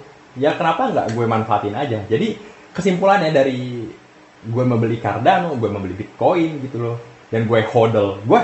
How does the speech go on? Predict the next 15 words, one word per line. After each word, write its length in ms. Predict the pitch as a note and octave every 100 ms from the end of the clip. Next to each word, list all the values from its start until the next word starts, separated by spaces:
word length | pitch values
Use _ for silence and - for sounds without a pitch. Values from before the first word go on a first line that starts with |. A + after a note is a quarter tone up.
| C#3+
hodl 220 | D3+ E3+
ya, 160 | G2+ G2+
gue 80 | A#2+
semua 240 | F3+ F3
koin 160 | D#3 D#3+
ini 80 |
gue 160 | D#3+ G#2+
hodl, 240 | G2 F#2+ F2+
eda 320 | G#2+ A#2+ F3
gue 160 | C#3+ G#2+
hodl, 480 | F#2 G2+ B2+ E3+ E3+ - - - - -
Bitcoin 400 | A2 A2 A#2 D3+
gue 160 | D3 A#2
ho-, 220 | G2 F#2+ -
hodl, 400 | G#2 A#2 F3 F#3